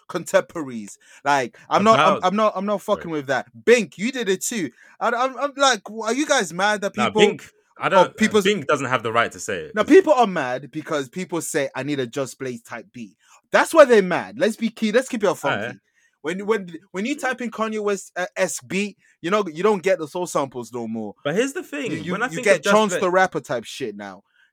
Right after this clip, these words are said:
Speaker 1: When,
Speaker 2: The
Speaker 1: when
Speaker 2: funny thing is, though, like, between Kanye and Just Blaze, I don't even, even in that time, I see their beats as different. Like,
Speaker 1: I do too.
Speaker 2: Just Blaze beat is more like an aggressive Dipset kind of
Speaker 1: Facts.
Speaker 2: style, and, and Kanye is more of a relaxed, more
Speaker 1: Exactly,
Speaker 2: soulful
Speaker 1: fam.
Speaker 2: singing.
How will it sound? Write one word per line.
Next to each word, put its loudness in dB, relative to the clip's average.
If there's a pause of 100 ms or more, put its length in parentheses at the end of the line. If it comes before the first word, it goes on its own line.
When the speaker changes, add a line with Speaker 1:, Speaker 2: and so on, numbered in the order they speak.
Speaker 1:
When, -4
Speaker 2:
The -8
Speaker 1:
when -2
Speaker 2:
funny 0
thing -2
is, -4
though, -6
like, -8
between -8
Kanye -6
and -10
Just -10
Blaze, -6
I -6
don't -4
even, -14
even -8
in -8
that -8
time, -6
I -6
see -12
their -6
beats -10
as -12
different. -14
Like, -16
Speaker 1:
I 8
do 2
too. -2
Speaker 2:
Just 0
Blaze 4
beat 0
is -8
more 2
like 0
an -4
aggressive -2
Dipset -4
kind -6
of 0
Speaker 1:
Facts. 4 (220)
Speaker 2:
style, -10
and, -12
and -6
Kanye 0
is -2
more -2
of -4
a -2
relaxed, -4
more -8
Speaker 1:
Exactly, 2
Speaker 2:
soulful 0
Speaker 1:
fam. 0
Speaker 2:
singing. -14